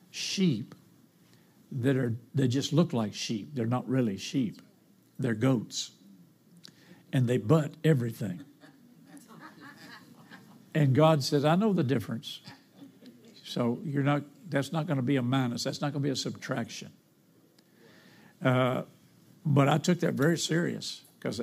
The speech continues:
ev-, everybody that left the church for any reason, I took it personally. I grieved over it. I prayed over it because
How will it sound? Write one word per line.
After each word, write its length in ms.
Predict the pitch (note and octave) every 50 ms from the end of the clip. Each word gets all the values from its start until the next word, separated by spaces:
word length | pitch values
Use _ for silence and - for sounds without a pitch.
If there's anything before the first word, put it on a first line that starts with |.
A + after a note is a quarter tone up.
| - -
ev-, 220 | C3 B2 B2+ C3 -
everybody 460 | - C#3 D3 E3 E3 D3+ D#3+ D#3+ D#3 D3
that 160 | C#3 - -
left 280 | C#3 C3 C#3+ C#3+ D3
the 80 | - B2
church 400 | - - - D3 D3 C#3+ C#3+ -
for 180 | - A#2+ A2 - -
any 240 | D3 D#3 E3+ F3 F3
reason, 500 | E3 D#3+ E3 D#3+ D#3 B2 - G#2 - - - _ _ _ - - - _ _ - - _ _ _ - -
I 160 | F3+ C3+ C#3+
took 220 | C#3 C#3 - - A#2
it 140 | C3 -
personally. 480 | - D#3 B2+ A#2 - - - - C3 - - _ _ _ _ _ _ _ _ _ _ _ _ _ _ _ _ _
I 120 | - C#3 B2
grieved 480 | A2 A2 B2+ C#3+ D3+ D#3 D3 B2+ G#2+
over 180 | B2 A2+ G2+ G#2
it. 80 | G2+ G#2+
I 40 |
prayed 400 | G#2 - - - C#3 C#3+ C#3+ C3
over 200 | B2 A2+ G#2 G2+
it 140 | G2 - -
because 460 | C#3+ C3 - - B2+ A#2+ G#2+ G2 -